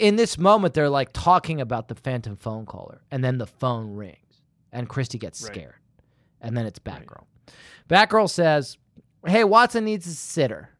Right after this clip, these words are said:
Speaker 1: And Christy's like, "Watson needs a fucking sitter." And Stace and Claude are going to the Halloween Hop.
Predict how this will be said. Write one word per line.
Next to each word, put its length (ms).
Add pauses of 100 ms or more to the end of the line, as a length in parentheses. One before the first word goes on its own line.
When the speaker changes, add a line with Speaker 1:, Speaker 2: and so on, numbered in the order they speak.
(140)
Speaker 1:
And 300
Christy's 400
like, 180
"Watson 560
needs 200
a 40
fucking 400
sitter." 400 (540)
And 500
Stace 480
and 160
Claude 480 (100)
are 140
going 220
to 40
the 120
Halloween 360
Hop. 360